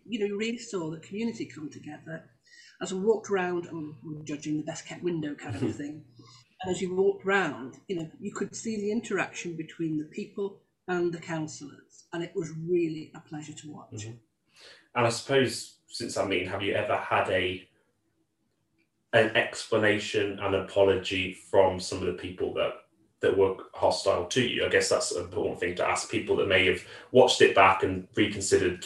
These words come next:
Speaker 2: you know, their actions and maybe heat of the moment. Have you ever had a sort of explanation or apology?
Speaker 1: No.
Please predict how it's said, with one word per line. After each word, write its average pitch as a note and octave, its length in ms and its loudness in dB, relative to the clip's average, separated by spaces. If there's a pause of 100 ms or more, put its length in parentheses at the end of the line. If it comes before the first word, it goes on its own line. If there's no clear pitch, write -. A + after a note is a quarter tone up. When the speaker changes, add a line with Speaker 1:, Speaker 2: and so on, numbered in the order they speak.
(140)
Speaker 2:
you - 120 0
know, E2+ 260 4
their G2 160 10
actions G2 440 6
and F2 200 0
maybe F#2 240 4
heat - 160 2
of F#2+ 60 4
the F#2+ 60 4
moment. F2+ 440 4 (200)
Have G#2 140 6
you A#2+ 80 12
ever A#2 140 10
had G#2+ 220 6
a G2 220 2
sort - 260 4
of - 40 2
explanation G2 600 6
or F#2 280 6
apology? - 600 4 (1400)
Speaker 1:
No. A#3+ 140 -4